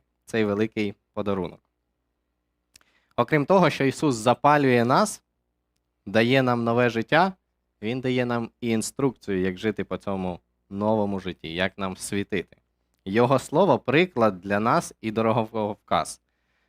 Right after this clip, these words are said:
Псалом сто вісімнадцятий, ми читаємо в сто п'ятому тексті такі слова: «Твоє слово — світильник для моїх ніг,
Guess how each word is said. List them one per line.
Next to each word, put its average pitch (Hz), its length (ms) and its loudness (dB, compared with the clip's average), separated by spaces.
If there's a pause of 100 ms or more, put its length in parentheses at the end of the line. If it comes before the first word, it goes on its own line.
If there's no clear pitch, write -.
(120)
Псалом 135 340 -2
сто - 140 -6
вісімнадцятий, 117 640 0
ми 113 100 -2
читаємо 123 460 0
в 104 80 -6
сто - 180 -10
п'ятому 104 460 0
тексті 135 480 -4 (500)
такі 107 240 -4
слова: 101 420 0 (260)
«Твоє 127 360 2
слово — 147 440 2
світильник 120 680 -2
для 110 160 0
моїх 113 400 -2
ніг, 87 220 -10